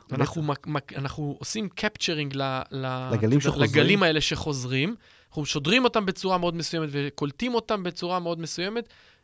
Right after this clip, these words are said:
Speaker 1: ואחרי התפיסה הזאת של הגלים, אנחנו ממירים אותם לאותות דיגיטליים, ואז יש, אה, שרשרת אלגוריתמית, שנקרא לזה המון משוואות מתמטיות, שמפעילים על האותות האלה, בשביל לייצר תמונה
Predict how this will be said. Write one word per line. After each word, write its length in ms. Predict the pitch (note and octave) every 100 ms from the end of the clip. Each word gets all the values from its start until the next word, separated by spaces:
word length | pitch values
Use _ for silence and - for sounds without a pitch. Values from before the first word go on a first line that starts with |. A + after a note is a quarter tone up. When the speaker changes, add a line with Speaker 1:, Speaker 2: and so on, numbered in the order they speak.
| -
Speaker 1:
ואחרי 420 | C3+ D3 - G#3
התפיסה 720 | A3+ G#3 F#3+ - - D#3 - A3+
הזאת 180 | A3
של 160 | G#3+ G3+
הגלים, 320 | F3+ F#3+ B3+
אנחנו 140 | G#3 E3
ממירים 340 | E3 D#3 G3
אותם 200 | G3+ E3
לאותות 340 | D3 D3 E3+ C#3+
דיגיטליים, 640 | C#3 B2+ - C3+ C#3+ A#3+ - - _ _
ואז 260 | C#3 F#3 G#3+
יש, 260 | A#3 -
אה, 200 | G3 F3
שרשרת 540 | D#3+ - D3+ A3 A3+ G#3
אלגוריתמית, 680 | F3 D3 E3+ A#3 F3 C#3+ - D3 -
שנקרא 360 | D3 - -
לזה 180 | D#3+ C3+
המון 280 | C#3 F#3+ G3
משוואות 340 | F3 D3+ F#3
מתמטיות, 720 | F#3 F#3 D#3+ F3 F#3+ G#3+ G3+ G3 E3+ D#3 - - - _
שמפעילים 600 | D#3 D#3+ - G3+ F#3+ A3+ G#3+
על 220 | F3+ F#3+ E3
האותות 720 | F3 D#3+ D3+ D#3 - A3+ A3
האלה, 360 | E3 D3+ D#3 B3+ - - _ _
בשביל 340 | C#3+ B2+ E3+ G#3+
לייצר 340 | F3 D3+ A3
תמונה 380 | - E3 D#3+